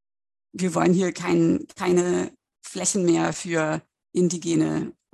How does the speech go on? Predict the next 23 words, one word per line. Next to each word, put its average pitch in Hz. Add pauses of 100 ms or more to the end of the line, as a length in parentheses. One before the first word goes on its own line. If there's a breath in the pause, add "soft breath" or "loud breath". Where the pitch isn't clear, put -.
Es -
wird 185
keine 170
kollektiven 165
Titel -
mehr 160
geben, 165
beispielsweise -
not 175
a 160
meter 165
of 151
level 165
ground 160
for -
the -
Indios. -
Natürlich -
nimmt, 170
nutzt 180
er -
auch -
diesen, 165